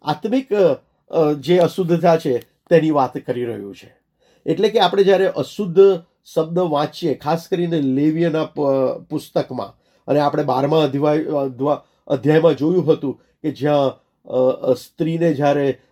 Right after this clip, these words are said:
અ, તેનું, તેમનું જે, અ, અ, દર મહિને જે માસિક હોય, અ, ત્યારે પણ અશુદ્ધ ગણવામાં આવતી હતી. આ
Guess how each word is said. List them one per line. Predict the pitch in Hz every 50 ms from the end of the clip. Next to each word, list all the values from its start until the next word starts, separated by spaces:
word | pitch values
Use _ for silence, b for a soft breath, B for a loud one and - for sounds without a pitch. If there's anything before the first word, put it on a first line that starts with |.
| b -
અ, | - 135 131 131
તેનું, | 127 170 - 156 143 143 156 151 143 131 - _ _ _ _ _
તેમનું | - 147 147 151 156 151
જે, | 135 120 143 147 139 131 123 110 - _ _ _ -
અ, | - 135 127 127 120 120 120 - _ _ _ _ _ _ _ _ _ _ _ - 135
અ, | 135 123 117 - -
દર | 135 143 147 160 165 160
મહિને | 147 147 151 151 156 156 147 127 - - _ _ _ _ - 135
જે | 131 135 147 139
માસિક | 123 123 127 139 131 - - 175 - -
હોય, | - - 143 160 165 156 127 107 - _ _ _ _ _ _
અ, | - 139 131
ત્યારે | - - 147 135 151 165
પણ | 170 170 170 165
અશુદ્ધ | - - 135 - - 175 165 143 165 147
ગણવામાં | 147 156 156 156 160 156 147 151 147 143 135
આવતી | 131 - 143 139 147 139 - 180 160
હતી. | 147 131 - - 135 139 131 b b b b b -
આ | - 190 214